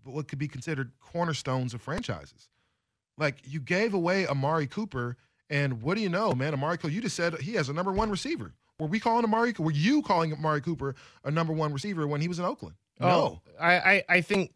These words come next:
Speaker 2: everybody knew he was a number one, but for some reason he wasn't playing as a number one, whether that being his fault or whether that being the quarterback fault, I don't know.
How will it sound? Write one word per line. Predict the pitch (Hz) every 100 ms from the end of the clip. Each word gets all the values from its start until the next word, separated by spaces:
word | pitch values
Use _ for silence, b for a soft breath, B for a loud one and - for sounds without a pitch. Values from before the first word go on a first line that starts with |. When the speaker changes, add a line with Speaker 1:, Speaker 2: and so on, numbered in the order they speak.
| _ 165
Speaker 2:
everybody | 160 165 151 151 147
knew | 135 135 143 143
he | 147
was | 143 131
a |
number | 139 135 135
one, | 127 127 123
but | 120 120
for | 127
some | - 123
reason | 120 117 113 117
he | 113
wasn't | 110 113 110 110 -
playing | - 117 113 117 117 120 -
as | 127 123
a |
number | 123 120 120
one, | 120 120
whether | 120 120 117
that | 117 110
being | 120 113
his | 113 123
fault | - 127 120 110
or |
whether | 107 117
that | 113 113
being | 113
the |
quarterback | 107 127 120 117 - 120 -
fault, | 117 113 - b b b
I | 117 120
don't | 110 110
know. | 160 123 98